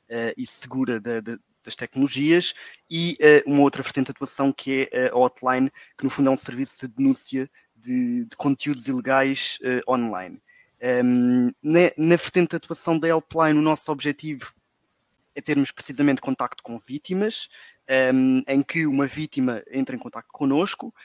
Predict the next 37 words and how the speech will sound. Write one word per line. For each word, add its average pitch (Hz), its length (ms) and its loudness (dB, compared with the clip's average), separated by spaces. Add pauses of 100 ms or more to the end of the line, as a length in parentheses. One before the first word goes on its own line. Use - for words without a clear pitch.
(140)
eh, 135 140 -2
expõe - 280 0
uma 139 140 4
determinada 127 400 -4
situação 147 680 -4 (240)
e 156 140 -6
nós, 151 480 4
eh, 127 60 -6 (120)
eh, 123 300 -4
eh, 120 320 -6
com 135 100 -10
as 127 120 -8
informações 135 500 -4
que - 80 -14
nos 113 100 -10
são 135 140 -4
dadas, 143 480 0 (320)
ehm, 135 560 4
disponibilizamos 143 840 -2
informação 135 460 -4
sobre 120 240 -14
os - 80 -16
seus 117 160 -12
direitos 147 640 -4
e 135 60 -12
formas, 120 580 -4
eh, 107 140 -12
de 104 160 -20
o 104 40 -20 (140)
exercer, 147 580 -4 (380)
ehm, 127 600 0
bem 147 160 0
como 147 160 -6
também 143 180 0
contribuir 135 460 -4
para, 139 360 0 (320)
eh, 123 240 -4